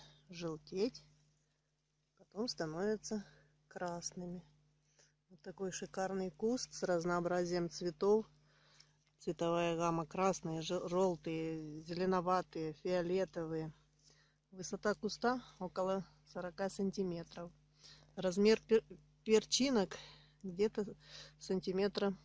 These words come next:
полтора. Очень обильно плодоносит, шикарный куст. На кусту можно видеть и цветы, и плоды разных цветов. Это одно из самых неприхотливых растений.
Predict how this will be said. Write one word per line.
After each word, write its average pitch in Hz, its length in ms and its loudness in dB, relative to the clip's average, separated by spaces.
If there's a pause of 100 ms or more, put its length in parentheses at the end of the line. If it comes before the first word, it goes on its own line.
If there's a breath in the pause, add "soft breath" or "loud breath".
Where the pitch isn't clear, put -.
(160)
полтора. 180 580 -2 (760 loud breath)
Очень 208 600 8
обильно 165 440 0
плодоносит, 165 640 -4
шикарный 160 640 0
куст. - 420 -12 (380 loud breath)
На 185 100 -2
кусту 190 340 0
можно 190 220 4
видеть 185 340 2
и 208 140 0
цветы, 190 500 2
и 165 160 2
плоды 185 460 2
разных 165 460 -2
цветов. 165 520 -4 (920 soft breath)
Это 190 200 2
одно 190 200 6
из 214 100 6
самых 214 380 2
неприхотливых 190 760 -2
растений. 170 600 -8